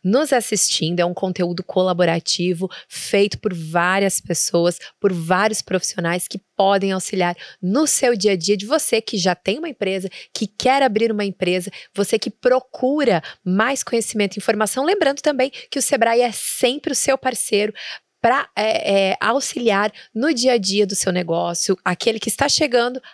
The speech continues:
aquele que já existe há bastante tempo no mercado. Então não deixe de procurar um atendimento do Sebrae disponível em canais digitais, disponível fisicamente nos escritórios espalhados aí por todo o Paraná. E olha, Ricardo, quero agradecer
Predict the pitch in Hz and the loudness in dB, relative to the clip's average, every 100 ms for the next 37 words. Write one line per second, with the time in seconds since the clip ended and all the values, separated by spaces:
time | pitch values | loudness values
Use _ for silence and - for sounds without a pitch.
0 | - 262 - 220 220 240 214 190 208 226 | -6 -4 0 -2 -2 -2 0 2 2 2
1 | - 220 180 185 - 208 185 - 190 - | 2 2 2 -2 -2 -2 -2 -4 -6 -4
2 | 170 165 196 180 180 - 151 139 139 - | -6 -6 -4 -2 -2 -2 -4 -4 -6 -10
3 | - 220 233 233 226 208 214 226 - 208 | 0 2 4 2 2 -2 0 0 0 0
4 | 196 202 - - 208 214 226 190 208 202 | 0 -4 -10 -4 0 0 0 0 0 -2
5 | 185 - 180 190 196 - - 202 196 202 | -4 -4 -2 0 0 0 0 2 2 0
6 | 247 - 233 208 185 165 165 190 190 185 | -2 -6 -2 0 0 -2 -2 -2 0 -2
7 | 170 - 208 196 208 208 - - - 269 | -6 -2 0 2 2 -2 -6 -6 -2 -2
8 | - 247 214 214 214 - - - 214 262 | 0 -2 0 -2 -4 -8 -10 -2 0 2
9 | 240 - 233 - 214 208 190 196 - 202 | 0 -2 -2 2 2 2 -2 -2 -2 0
10 | 202 190 - 196 202 - - - 233 - | -2 -2 0 2 0 -4 -14 0 0 0
11 | - 226 233 - 226 226 214 208 220 - | 2 2 2 0 0 2 2 0 -2 -8
12 | - 302 294 277 - 302 254 - 302 294 | 0 0 0 -2 -2 -2 -2 -2 2 2
13 | 285 277 277 262 - 269 277 | 2 2 2 0 2 2 0